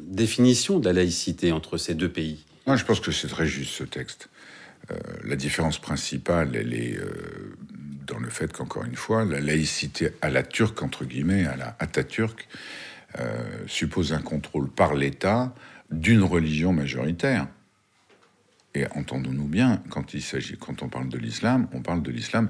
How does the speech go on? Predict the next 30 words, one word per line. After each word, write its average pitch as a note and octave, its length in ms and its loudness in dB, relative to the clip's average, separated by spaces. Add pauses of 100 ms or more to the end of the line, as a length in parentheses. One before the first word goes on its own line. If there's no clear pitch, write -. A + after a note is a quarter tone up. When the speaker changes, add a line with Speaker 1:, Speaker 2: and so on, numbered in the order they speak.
(140)
Speaker 2:
sunnite. - 760 2 (880)
Car - 240 -2
les A#2+ 480 -4 (480)
chiites, - 540 2
et B1 60 -4
Dieu A#1+ 180 -6
sait D2+ 220 -2
s'il - 200 -8
y A1+ 60 -4
en F2+ 120 2
a, E3 220 2 (580)
hein, F#2+ 200 0
à - 280 -4
peu - 140 -10
près - 160 -6
vingt E2 180 2
pour D2+ 160 -6
cent - 160 0
de C#2 60 0
la C2+ 80 -4
population C2+ 560 -6
musulmane, F2+ 680 2
à - 80 -6
l'époque - 360 -8
où - 20 -6
j'y - 140 -6
étais G#2+ 200 -6
en - 100 -10
tout - 120 -12
cas, C#3+ 260 0